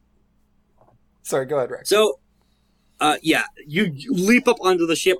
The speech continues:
Speaker 2: Black Adaming your way over to him. And while his, his very flesh does seem to shimmer and deflect the mortal blows, you still scratch and throw him off balance. You are absolutely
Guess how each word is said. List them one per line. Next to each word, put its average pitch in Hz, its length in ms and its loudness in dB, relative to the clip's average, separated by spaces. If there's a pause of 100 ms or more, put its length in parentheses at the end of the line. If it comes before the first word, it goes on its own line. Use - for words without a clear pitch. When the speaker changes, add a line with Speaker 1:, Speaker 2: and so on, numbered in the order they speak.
Speaker 2:
Black 165 300 0
Adaming 151 320 -6
your 139 120 0
way 120 180 -2
over 139 180 -2
to 190 160 -2
him. 208 220 -2 (640)
And 202 260 0
while 240 240 2
his, 220 440 0 (260)
his 240 360 -2
very 240 300 4
flesh 190 440 -2
does 185 240 0
seem 190 280 0
to 147 100 2
shimmer 170 500 0
and 143 220 -2
deflect 147 400 -8
the 131 100 -4
mortal 135 440 -4
blows, 135 580 0 (360)
you 226 180 2
still 247 260 2
scratch 196 480 0
and 170 160 -2
throw 165 240 0
him 147 140 -2
off 123 260 -2
balance. 107 640 -6
You 160 280 0
are 170 240 2
absolutely 147 1160 0